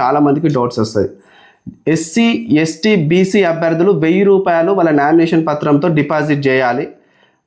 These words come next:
వాళ్ళ డిపాజిట్ దక్కాలంటే నిర్దేశించిన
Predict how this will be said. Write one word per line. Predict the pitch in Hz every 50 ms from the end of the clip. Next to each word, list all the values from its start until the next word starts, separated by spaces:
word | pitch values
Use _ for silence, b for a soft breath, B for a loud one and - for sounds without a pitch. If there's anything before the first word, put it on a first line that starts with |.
| -
వాళ్ళ | 139 160 175
డిపాజిట్ | 165 156 160 165 208 208 220 190 208 190
దక్కాలంటే | 170 170 165 165 - 185 180 175 165 151 147 147 175 202 - -
నిర్దేశించిన | 156 170 165 151 147 190 220 220 220 202 196 190 202 185 180 160 143 180